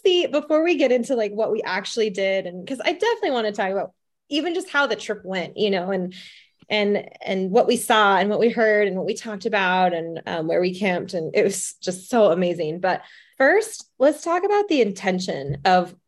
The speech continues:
of this trip, because this has been, um, I think this is most of, like, the intention and what we took away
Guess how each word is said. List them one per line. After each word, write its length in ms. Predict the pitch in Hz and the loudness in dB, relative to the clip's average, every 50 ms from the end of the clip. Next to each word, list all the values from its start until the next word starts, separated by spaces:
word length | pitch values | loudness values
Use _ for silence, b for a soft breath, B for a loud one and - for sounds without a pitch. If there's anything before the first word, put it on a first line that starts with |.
| _ _ | _ _
of 180 | 190 185 180 180 | -4 -4 -2 -2
this 220 | - - 175 - | -2 -2 -2 -4
trip, 260 | - 190 160 - - | -4 -4 -6 -4 -4
because 360 | - 190 185 202 196 190 180 185 | -4 -4 -2 -2 -2 -4 -2 2
this 260 | 196 262 339 330 - | 4 4 4 4 2
has 200 | 403 359 254 202 | 0 0 0 0
been, 520 | 208 196 196 185 180 185 185 190 185 185 - _ _ _ _ _ _ _ _ | 0 0 2 2 0 0 -2 -2 -4 -8 -14 _ _ _ _ _ _ _ _
um, 360 | - 185 175 165 - 73 - - _ | -12 -12 -10 -10 -10 -12 -14 -10 _
I 80 | 220 233 | -2 0
think 220 | - 349 392 - | 0 0 2 4
this 200 | - 233 233 - | 4 4 4 2
is 140 | 240 202 185 | 0 0 0
most 840 | 196 196 190 190 190 196 196 196 202 208 202 - - - - - - _ _ _ | 0 0 0 0 0 2 2 4 2 2 0 -4 -10 -12 -16 -18 -20 _ _ _
of, 340 | 185 180 180 175 170 175 - _ | -2 -2 -2 -2 -4 -8 -6 _
like, 260 | 196 185 185 185 - - - | -4 -4 -4 -6 -12 -10 -4
the 140 | 190 214 202 | 0 0 0
intention 720 | 196 185 - - 294 330 320 - 392 392 392 403 392 392 b b b b b _ - | 0 0 -2 -2 -2 -2 -2 -2 0 2 2 2 0 -2 b b b b b _ -2
and 140 | 226 208 208 | 0 2 2
what 140 | 226 233 | 2 2
we 100 | - 320 | 2 0
took 220 | 277 - 262 240 240 | 0 -2 -4 -6 -4
away 600 | 214 185 180 175 165 151 147 - - - 185 | -4 -2 -2 -2 -2 0 -2 -2 -4 -6 -10